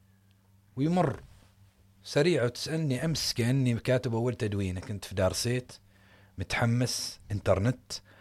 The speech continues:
أول مرة أنشر اللي أبغاه، لا يقولوا لي ص-، عدد كلمات، ولا يقولوا لي كاتب الكلمة الفلانية، في كسر كامل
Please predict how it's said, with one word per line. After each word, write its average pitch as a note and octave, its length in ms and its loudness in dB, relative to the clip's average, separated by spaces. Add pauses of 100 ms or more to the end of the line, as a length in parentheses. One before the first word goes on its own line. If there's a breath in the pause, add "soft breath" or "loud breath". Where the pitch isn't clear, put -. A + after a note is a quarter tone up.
(480 soft breath)
أول B2+ 360 2
مرة A2+ 340 0
أنشر A#2+ 360 2
اللي G2+ 200 2
أبغاه، A#2 440 4 (540 soft breath)
لا A#2 120 6
يقولوا A2 420 2
لي G2+ 80 4
ص-، - 120 -4
عدد G2 300 0
كلمات، G#2+ 680 2 (180)
ولا B2+ 240 8
يقولوا A2+ 440 4
لي G#2+ 100 0
كاتب G#2 340 0
الكلمة G#2 320 -4
الفلانية، G#2 720 -2 (520 soft breath)
في - 300 -2
كسر D3+ 400 6
كامل C#3+ 640 8